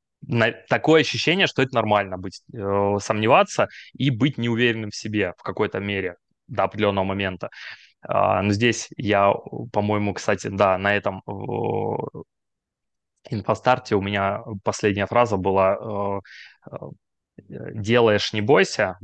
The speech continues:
а, «Боишься, не делай, делаешь, не бойся, не сделаешь, погибнешь». И вот здесь я придерж-, это Чингисхан сказал в свое время, а, э, и завоевал полмира. Если сомневаешься, подожди,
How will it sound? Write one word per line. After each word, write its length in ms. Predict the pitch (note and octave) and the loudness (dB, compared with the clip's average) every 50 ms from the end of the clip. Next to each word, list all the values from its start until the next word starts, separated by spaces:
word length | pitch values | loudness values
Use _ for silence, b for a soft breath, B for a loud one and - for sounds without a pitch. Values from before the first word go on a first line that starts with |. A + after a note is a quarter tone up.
| - - | -6 -2
а, 140 | B2 A2 F#2 | -2 -2 2
«Боишься, 440 | G2+ A#2 A#2+ C3 C3 - - - G#2 | 2 2 4 4 2 -2 -4 -8 -6
не 120 | G#2 G#2 | -6 -6
делай, 340 | G#2 A#2 D#3+ G3 F3 B2 G#2+ | -2 0 2 2 4 2 2
делаешь, 420 | G#2 G#2+ A#2 A#2 A2 G#2 - - - | 2 2 2 2 2 0 -2 -6 -10
не 60 | A2+ | -8
бойся, 420 | G#2+ B2 D3 E3 D#3+ - - - G#2 | -4 -2 0 0 -2 -2 -4 -6 -6
не 100 | G#2 G2+ | -6 -6
сделаешь, 400 | G2 G#2 A#2+ C3 B2+ A#2+ A#2 - | -4 0 0 2 2 0 -2 -4
погибнешь». 540 | - A2 G#2 G#2 G#2 G2 G2 F2+ E2+ - - B B B B _ _ - | -6 -8 -4 -4 -6 -6 -6 -10 -12 -14 -14 B B B B _ _ -4
И 80 | - | 2
вот 180 | G#2+ G#2 A2 G#2+ | 2 4 4 2
здесь 320 | G#2 A#2+ D3 D#3+ D3+ - | 4 2 2 2 2 2
я 160 | A#2 A2+ A#2 A2+ | 2 2 2 2
придерж-, 420 | - - A2+ G#2+ A2 A2 G#2 G2 | 0 -2 -4 0 2 0 0 0
это 140 | G#2 - G#2+ | -2 -6 -6
Чингисхан 540 | - - - A2 G#2 A2 G#2 - - A2 G#2 | -6 -8 -8 -4 -4 -4 -2 0 0 0 0
сказал 340 | - - - G#2+ G2+ G#2 G2+ G2 | -2 -4 -4 -2 0 0 -2 -2
в 40 | - | -2
свое 200 | - G#2+ G2+ G#2 | -4 -4 -2 0
время, 340 | A2+ C#3 E3 E3 C#3 G#2+ B B B B B _ - | 0 -2 0 -2 -2 -4 B B B B B _ -8
а, 580 | - G#2+ G#2 G2+ G2 G2 G2 G2+ G2+ G2+ - - | -2 0 2 2 2 2 2 2 2 2 0 0
э, 1000 | - - - - - - - - - - - - - - - _ _ _ _ _ | -4 -8 -10 -12 -12 -12 -12 -12 -12 -12 -14 -16 -16 -18 -20 _ _ _ _ _
и 140 | - G#2+ G2+ F#2+ | -14 -12 -12 -6
завоевал 480 | G2 G2+ G2 G2+ G#2 G2+ G2 F#2+ F2+ | -6 -4 -2 -2 0 0 0 -2 -2
полмира. 460 | - - G#2 G2+ G2+ G2 G2 F#2 F2 B B B B _ _ _ _ _ | -2 -4 -6 -4 -4 -4 -4 -4 -4 B B B B _ _ _ _ _
Если 840 | - A#2+ A2+ G#2 A2+ C3 C#3 C#3 - - B2+ A#2 A2 - - - _ _ _ _ _ _ _ _ _ - | -10 -8 -4 0 4 4 4 2 2 2 4 4 4 2 0 -8 _ _ _ _ _ _ _ _ _ -16
сомневаешься, 960 | D3 - - B2 A#2 A#2+ B2+ C3 E3+ G3+ G#3+ F#3+ D3+ - - - A2 G2 F#2+ - - _ _ _ _ | -8 -2 -2 0 0 2 2 2 4 4 4 2 2 -2 -4 -4 -4 -4 -4 -6 -10 _ _ _ _
подожди, 600 | - A2 A2 A#2 A2 G#2+ G2+ G2+ F#2+ F2 F2 - | -6 -4 -2 -4 -4 -6 -8 -8 -8 -8 -8 -12